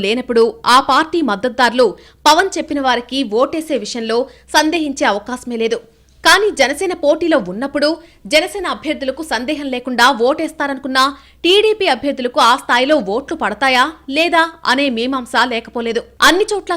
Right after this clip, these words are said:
కాకపోయినా, జనసేన పోటీ చేస్తుందనుకున్న చోట్ల, పొత్తులో టీడీపీకి వెళ్లిన స్థానాలు, ఆశలు పెట్టుకున్న జనసేన నేతలు ఉన్న చోట ఓటు బదిలీ సమస్య అవుతుందేమో అనే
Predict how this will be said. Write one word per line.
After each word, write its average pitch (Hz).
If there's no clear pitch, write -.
కాకపోయినా, 240
జనసేన 381
పోటీ 302
చేస్తుందనుకున్న 262
చోట్ల, 233
పొత్తులో 277
టీడీపీకి 320
వెళ్లిన 262
స్థానాలు, 226
ఆశలు 320
పెట్టుకున్న 311
జనసేన 220
నేతలు 233
ఉన్న 202
చోట 277
ఓటు 427
బదిలీ 269
సమస్య 240
అవుతుందేమో 262
అనే 254